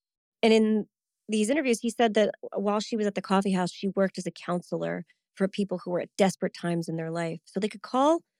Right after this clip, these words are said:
a coffee house when they were suicidal and talk to a teenager with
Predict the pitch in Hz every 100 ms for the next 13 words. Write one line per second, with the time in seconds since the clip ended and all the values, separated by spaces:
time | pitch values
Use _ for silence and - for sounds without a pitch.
0 | _ _ _ - - - 480 370 214 175
1 | 170 - - _ _ _ _ 214 208 185
2 | 165 160 _ _ - - - 440 466 -
3 | 330 247 190 185 190 _ _ _ _ -
4 | 180 - - 370 - 349 339 - - 208
5 | 180 170 160 147 143 _ _ _ 147